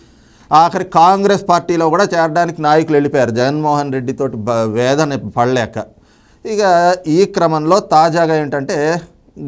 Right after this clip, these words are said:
గత్యంతరం లేక మిగిలిపోయిన వాళ్ళని, లేదంటే ఉన్న వాళ్ళని, మళ్ళీ వెళ్ళిపోయిన వాళ్ళని పి-, కాళ్ళబేరానికి వెళ్ళి పిలుచుకొచ్చి వాళ్ళనే మళ్ళీ అభ్యర్థులుగా ప్రకటించి "మీకు టికెట్లు ఇస్తాను మొర్రో" అని చెప్పేసి అంటే టికెట్లు వద్దు అని వెళ్ళిపోయిన వాళ్ళు ఉంటే, ఇప్పుడు అభ్యర్థులుగా ప్రకటించిన తర్వాత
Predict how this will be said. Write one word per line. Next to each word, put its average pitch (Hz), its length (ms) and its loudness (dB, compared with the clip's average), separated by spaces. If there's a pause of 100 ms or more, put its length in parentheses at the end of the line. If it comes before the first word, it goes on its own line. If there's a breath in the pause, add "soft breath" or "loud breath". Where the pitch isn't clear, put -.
గత్యంతరం 160 600 -2
లేక 143 380 2 (180)
మిగిలిపోయిన 143 640 0
వాళ్ళని, 139 480 2 (160)
లేదంటే 139 580 0
ఉన్న 143 340 0
వాళ్ళని, 147 340 2
మళ్ళీ 135 340 0
వెళ్ళిపోయిన 156 380 2
వాళ్ళని 147 420 -2
పి-, - 260 -14
కాళ్ళబేరానికి 139 680 0
వెళ్ళి 139 140 -4
పిలుచుకొచ్చి 139 580 -6
వాళ్ళనే 151 460 0
మళ్ళీ 143 240 -2
అభ్యర్థులుగా 131 560 -2
ప్రకటించి 127 640 -8 (440 loud breath)
"మీకు 165 200 2
టికెట్లు 160 380 -4
ఇస్తాను 147 300 -2
మొర్రో" 143 360 0
అని 139 200 -2
చెప్పేసి 135 360 -4
అంటే 151 480 -6 (160)
టికెట్లు 139 400 -6
వద్దు 117 420 -4
అని 147 160 2
వెళ్ళిపోయిన 135 340 -4
వాళ్ళు 127 240 -4
ఉంటే, 180 240 -2
ఇప్పుడు 160 360 2
అభ్యర్థులుగా 180 720 0
ప్రకటించిన 143 560 -4
తర్వాత 127 720 0